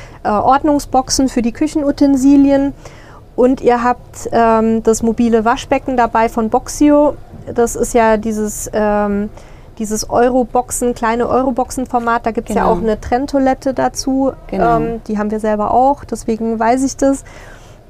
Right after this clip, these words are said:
Speaker 1: Und das kann man dann eben schön übereinander stapeln, damit man stehend auch bequem
Speaker 2: Richtig.
Speaker 1: da abspülen kann
Speaker 2: Ja,
Speaker 1: und sich die Hände
Speaker 2: Euroboxen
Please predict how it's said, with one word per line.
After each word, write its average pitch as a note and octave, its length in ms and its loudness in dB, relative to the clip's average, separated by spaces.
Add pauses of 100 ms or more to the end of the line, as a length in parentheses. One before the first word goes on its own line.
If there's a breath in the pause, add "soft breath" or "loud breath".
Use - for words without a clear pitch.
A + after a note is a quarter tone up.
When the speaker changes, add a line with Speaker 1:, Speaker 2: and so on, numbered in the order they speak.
(200)
Speaker 1:
Und A#3 280 2
das A#3 120 0
kann A#3+ 160 0
man A#3 100 0
dann A#3 140 2
eben A#3 160 0
schön B3 220 0
übereinander A#3+ 500 0
stapeln, A#3 380 -2
damit A3 240 -2
man A3 160 0
stehend A#3+ 500 0
auch A3 200 0
bequem A3 540 -2
Speaker 2:
Richtig. F#3 300 -4
Speaker 1:
da G#3 160 0
abspülen G#3+ 540 -4
kann G#3 160 -4
Speaker 2:
Ja, G3+ 80 -2
Speaker 1:
und G3+ 100 -6
sich G#3 140 -10
die F#3 80 -2
Hände F#3+ 140 2
Speaker 2:
Euroboxen G3 220 0